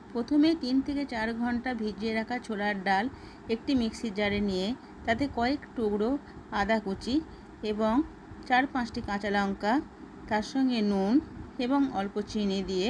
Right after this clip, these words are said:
একটি পেস্ট করে নেব। পেস্টটি হয়ে গেলে কড়াইয়ে তেল দিয়ে তাতে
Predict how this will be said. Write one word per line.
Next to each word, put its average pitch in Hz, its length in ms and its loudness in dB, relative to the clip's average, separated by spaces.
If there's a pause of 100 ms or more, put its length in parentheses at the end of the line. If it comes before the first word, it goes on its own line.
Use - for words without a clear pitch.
(400)
একটি 233 200 -2 (120)
পেস্ট 233 280 0 (100)
করে 180 160 2
নেব। 160 200 2 (1200)
পেস্টটি 262 380 2
হয়ে 214 280 4
গেলে 208 300 2 (200)
কড়াইয়ে 214 460 2
তেল 254 200 2 (120)
দিয়ে 190 240 0 (240)
তাতে 214 200 -2